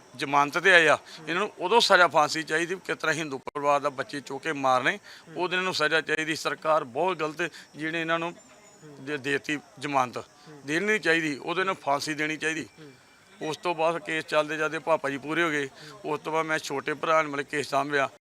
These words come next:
Speaker 1: ਉਹ ਪੂਰਾ ਗਿਆ। ਉਹਦੇ ਵਿੱਚ ਸਾਡੀ ਜਿਹੜੀ ਕੁੜੀ ਨੂੰ ਚੁੱਕ ਕੇ ਖਲ ਲੱਗੇ ਵਿਆਹੀ ਗਈ, ਉਹ ਗਮ 'ਚ ਉਹ ਪੂਰੀ ਹੋ ਗਈ। ਮਤਲਬ ਕਿ ਚਾਰ ਲਾਸ਼ਾਂ ਸਾਡੇ ਘਰ ਚੋਂ ਗਈਆਂ।
Speaker 2: ਚਾਰ ਲਾਸ਼ਾਂ ਚੱਲ ਗਈਆਂ।
Speaker 1: ਉਸ ਤੋਂ ਬਾਅਦ ਪੰਜਵੀਂ ਪੀੜ੍ਹੀ 'ਚ ਮੈਂ।
Speaker 2: ਤੁਸੀਂ, ਤੁਸੀਂ ਆਖਰੀ, ਆਖਰੀ ਰਹਿ ਗਏ।
Speaker 1: ਆਖਰੀ।
Speaker 2: ਤੇ,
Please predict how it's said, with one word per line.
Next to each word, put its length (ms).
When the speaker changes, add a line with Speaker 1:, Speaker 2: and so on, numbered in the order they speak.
Speaker 1:
ਉਹ 180
ਪੂਰਾ 320
ਗਿਆ। 220
ਉਹਦੇ 220
ਵਿੱਚ 260
ਸਾਡੀ 320
ਜਿਹੜੀ 280
ਕੁੜੀ 220
ਨੂੰ 100
ਚੁੱਕ 180
ਕੇ 80
ਖਲ 160
ਲੱਗੇ 180
ਵਿਆਹੀ 240
ਗਈ, 160
ਉਹ 160
ਗਮ 300
'ਚ 80
ਉਹ 160
ਪੂਰੀ 240
ਹੋ 80
ਗਈ। 200
ਮਤਲਬ 160
ਕਿ 180
ਚਾਰ 260
ਲਾਸ਼ਾਂ 260
ਸਾਡੇ 220
ਘਰ 160
ਚੋਂ 140
ਗਈਆਂ। 300
Speaker 2:
ਚਾਰ 200
ਲਾਸ਼ਾਂ 380
ਚੱਲ 100
ਗਈਆਂ। 320
Speaker 1:
ਉਸ 100
ਤੋਂ 140
ਬਾਅਦ 140
ਪੰਜਵੀਂ 320
ਪੀੜ੍ਹੀ 240
'ਚ 40
ਮੈਂ। 180
Speaker 2:
ਤੁਸੀਂ, 220
ਤੁਸੀਂ 500
ਆਖਰੀ, 240
ਆਖਰੀ 320
ਰਹਿ 100
ਗਏ। 100
Speaker 1:
ਆਖਰੀ। 300
Speaker 2:
ਤੇ, 340